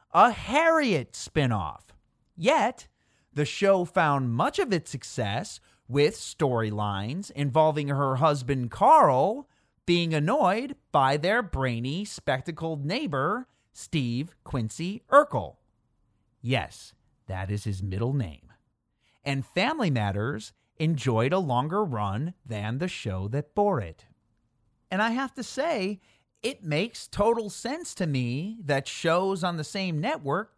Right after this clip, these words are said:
should cross over. It is a genius way to herd a popular show's established audience over to a brand new show with similar flair. Now, it would be a unique phenomenon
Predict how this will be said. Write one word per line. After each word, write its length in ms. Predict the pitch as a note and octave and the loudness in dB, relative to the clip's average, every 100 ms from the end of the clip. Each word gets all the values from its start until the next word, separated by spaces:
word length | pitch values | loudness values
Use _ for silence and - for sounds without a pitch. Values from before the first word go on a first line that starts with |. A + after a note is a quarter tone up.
| - | -16
should 520 | - - F#4+ G#4+ B3+ | -12 -4 0 0 0
cross 460 | - C3+ G#2 - A#2 | 0 2 2 -2 -6
over. 460 | G#2+ E2+ D2+ _ _ _ _ _ - | -6 -8 -14 _ _ _ _ _ -8
It 100 | B3+ | -6
is 160 | C4+ G3 | -2 -2
a 60 | |
genius 800 | D#3 E3 G#3 D4+ F4+ A#3+ D#3+ - | -4 -6 -8 -6 -4 -2 -2 -4
way 420 | A2+ G#2 G2 B2+ - _ - | -4 -4 -4 -8 -10 _ -2
to 160 | B3+ | -2
herd 360 | C#3 C#3 C#3 D#3+ | 0 0 0 0
a 120 | D#3+ | -2
popular 680 | - - B3+ E4 C4 E3 D3+ | -2 -2 -2 0 -2 0 -2
show's 560 | - C3 A2+ B2 D#3+ | -2 0 0 0 -4
established 720 | C3+ - - F3 F3 C#3+ B2+ - | -6 -6 -2 0 2 -2 -6 0
audience 640 | C4+ A3+ C3 A#2+ A3+ - _ _ _ - | 2 2 -2 -4 -6 -10 _ _ _ 0
over 400 | C3+ A2+ B2+ F#3 | 0 0 -2 -2
to 240 | - F3 | 0 2
a 60 | D#3+ | 2
brand 560 | C3 F3 F#3 F3 D3+ | 2 0 2 0 0
new 200 | F3+ E4 | 0 -2
show 640 | D#4 - A2+ G2+ A2+ G#3+ - | -4 -2 -2 -2 -4 -6 -2
with 240 | B2+ G3 | 0 0
similar 600 | - - B2 A#2+ C#3 G3 | -2 -8 -4 -2 -2 -4
flair. 600 | G3+ - C#4 D#4 A2 E2+ _ _ _ _ _ _ _ - | -6 -8 -2 0 -2 -4 _ _ _ _ _ _ _ 0
Now, 260 | C#3+ C#3 | 2 2
it 80 | C3 | 2
would 200 | C3+ B2 | 0 0
be 180 | C#3 C3 | 2 2
a 40 | A#2 | 2
unique 640 | A2 G#2+ G#2 D3 D#4 - | 0 0 0 0 -2 -6
phenomenon 960 | - C#3 A#2+ G2+ G2 F#2 F#2 F2+ D3 | -2 0 2 0 -2 -2 -4 -4 -6